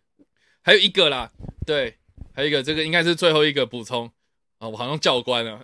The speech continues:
<laughs> 最后再补充最后一点。<laughs> 呃，上，上礼拜这个深田恭子，呃，那个日本的女星啊，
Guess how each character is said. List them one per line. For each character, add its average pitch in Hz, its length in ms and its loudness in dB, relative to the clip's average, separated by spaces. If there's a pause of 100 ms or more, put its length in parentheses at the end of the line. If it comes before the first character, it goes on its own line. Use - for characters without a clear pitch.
<laughs> - 560 -10
最 180 160 2
后 165 160 6
再 156 100 4
补 127 160 -8
充 135 200 -10
最 151 120 0
后 135 140 0
一 131 80 0
点。 113 160 -6 (640)
<laughs> - 640 -20
呃， 190 480 6
上， - 300 2
上 - 280 0
礼 202 80 0
拜 170 360 4 (360)
这 165 140 -10
个 151 140 -2
深 226 180 2
田 180 160 -4
恭 165 220 -2
子， 110 280 -16 (200)
呃， 104 180 -12
那 135 140 -6
个 127 80 -4
日 147 180 -10
本 107 240 -12
的 101 240 -12
女 113 240 -10
星 127 300 -4
啊， 104 120 -6